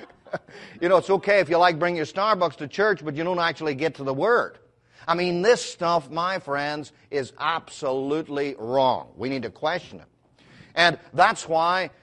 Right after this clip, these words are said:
that, uh, that I wear the collar. But not only because of that, most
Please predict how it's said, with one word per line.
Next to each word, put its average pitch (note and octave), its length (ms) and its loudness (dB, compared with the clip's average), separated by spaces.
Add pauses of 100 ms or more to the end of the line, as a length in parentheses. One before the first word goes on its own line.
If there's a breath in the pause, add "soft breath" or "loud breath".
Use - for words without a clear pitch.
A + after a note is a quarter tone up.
(140 soft breath)
that, C#3+ 320 0
uh, C#3 300 2 (440)
that C#3+ 320 2
I C#3+ 300 0
wear E3+ 180 0
the D#3+ 80 -6
collar. G3 360 -2
But C#3+ 160 -6
not A3 160 -2
only B3 200 -2
because F#3 380 0
of D3+ 80 -6
that, C#3 280 -4
most A3+ 440 0